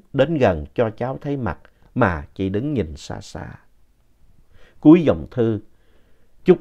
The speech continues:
chú vạn an và tràn đầy hạnh phúc. Ký tên Trúc Lai.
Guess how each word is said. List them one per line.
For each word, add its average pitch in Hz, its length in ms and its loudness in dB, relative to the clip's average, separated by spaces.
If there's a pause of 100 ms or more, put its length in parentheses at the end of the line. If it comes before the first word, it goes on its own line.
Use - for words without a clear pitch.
(140)
chú 156 240 2
vạn 101 220 -2
an 117 260 -10 (360)
và 107 200 0
tràn 85 280 -4
đầy 76 240 -6
hạnh 76 200 -10
phúc. - 280 -10 (640)
Ký 123 160 -2
tên 101 260 -6 (220)
Trúc - 220 -14
Lai. 127 280 -14